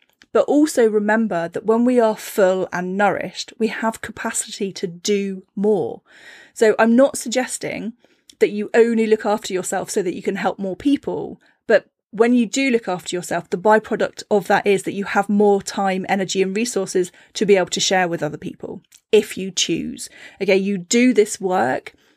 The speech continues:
because it nourishes you first. And then anything extra you can then choose to share with other people. So even if you are super, super busy and you're like,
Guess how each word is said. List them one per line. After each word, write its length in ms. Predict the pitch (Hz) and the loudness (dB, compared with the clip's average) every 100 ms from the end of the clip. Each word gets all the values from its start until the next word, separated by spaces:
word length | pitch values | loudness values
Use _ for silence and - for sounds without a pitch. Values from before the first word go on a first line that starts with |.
| _ - | _ -6
because 280 | 214 208 | 0 2
it 120 | 190 190 | 2 2
nourishes 680 | 196 196 202 - 185 180 - | 2 4 4 2 -2 -4 -8
you 400 | - 196 180 180 - _ | -6 -2 -2 -4 -14 _
first. 800 | - - 175 110 175 - - - _ _ - | -10 0 0 0 -8 -16 -18 -20 _ _ -2
And 180 | 208 | 2
then 220 | 202 190 202 _ _ | 4 2 -2 _ _
anything 440 | 214 214 208 196 - | 0 0 -2 -6 0
extra 500 | 277 - - 180 180 | 0 0 -4 -2 -2
you 160 | 185 190 | -4 -6
can 220 | 190 190 | -6 -2
then 180 | 185 185 | -2 -2
choose 300 | 196 180 - | -4 -6 -6
to 100 | 175 | -4
share 260 | - 170 | -4 -4
with 120 | 170 165 | -6 -8
other 160 | 156 | -10
people. 520 | 156 202 - - - - _ _ - | -8 -10 -10 -14 -16 -18 _ _ 0
So 120 | 220 | 0
even 340 | 247 269 285 262 | 4 2 4 2
if 160 | 254 | 0
you 180 | 220 214 | 0 2
are 120 | 196 | 2
super, 460 | 185 - - 247 247 | -2 -6 -2 -2 -4
super 300 | - 233 226 | -6 -6 -2
busy 400 | 196 170 170 165 | -2 0 -4 -6
and 120 | 202 | -6
you're 80 | 196 | -4
like, 220 | 180 - | -6 -8